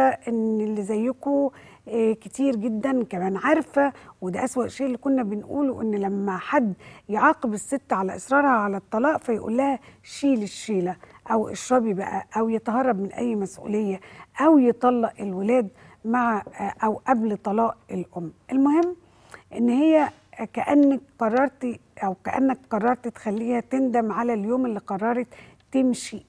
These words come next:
من حياتك. هي مشيت، بس في اسم مرتبط بيك، في دم، في مسؤولية، في إنسانية، في، في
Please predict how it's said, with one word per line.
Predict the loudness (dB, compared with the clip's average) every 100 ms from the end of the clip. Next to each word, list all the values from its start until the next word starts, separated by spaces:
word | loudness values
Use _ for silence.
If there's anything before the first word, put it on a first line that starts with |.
| -6
من | -2 0 0 -4 -8 -18
حياتك. | -12 -4 -2 -2 -4 -10 -14
هي | -6 -2 0
مشيت، | 0 -2 -2 -8 -8
بس | -12 -14 -16 -16 _ -20 -12
في | -2 -2 0 -6
اسم | -4 -2 -2 -4 -18 -10
مرتبط | -6 -4 -2 0 0
بيك، | -2 -2 -4 -6
في | -12 -8 -6
دم، | -2 4 4 4 0 -4
في | -8 -10
مسؤولية، | -10 -12 -10 -4 0 0 0 -4
في | -8 -12
إنسانية، | -12 -10 -4 0 0 -2 -6 -16 -20 -2
في، | 0 0
في | -2 -6